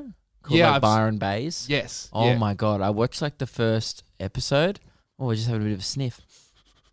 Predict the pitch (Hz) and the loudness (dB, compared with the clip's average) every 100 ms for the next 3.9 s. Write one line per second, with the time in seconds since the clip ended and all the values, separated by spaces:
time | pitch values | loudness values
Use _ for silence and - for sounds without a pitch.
0 | - - - 98 98 110 - - - 95 | -20 -20 -10 -6 -4 -4 -6 -12 -12 -12
1 | 90 85 - - _ _ _ - 117 113 | -12 -10 -12 -12 _ _ _ -2 2 2
2 | 113 107 104 - 127 139 131 - 123 127 | 2 -2 -6 -6 0 2 0 -4 -2 2
3 | 127 131 120 127 123 - 98 98 101 | 4 2 -2 -2 -4 -8 -8 -10 -14